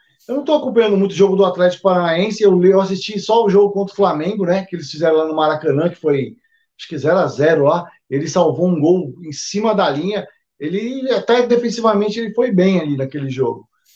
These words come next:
Mas ofensivamente, assim, eu não, não, não lembro dele, assim, participando muito dos gols do Atlético, não.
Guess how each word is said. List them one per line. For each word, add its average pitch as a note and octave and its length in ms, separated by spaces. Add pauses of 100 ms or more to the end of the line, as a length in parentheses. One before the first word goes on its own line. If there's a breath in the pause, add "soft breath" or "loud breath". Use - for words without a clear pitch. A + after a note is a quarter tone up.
(100)
Mas C3 200
ofensivamente, E3+ 840
assim, F#3 340
eu G3 60
não, G#3 220
não, G3+ 160
não G3+ 220
lembro F#3+ 400
dele, E3 320
assim, E3 240
participando E3+ 480
muito E3+ 280
dos E3+ 180
gols E3 180
do F3 80
Atlético, F3 420
não. C#3+ 240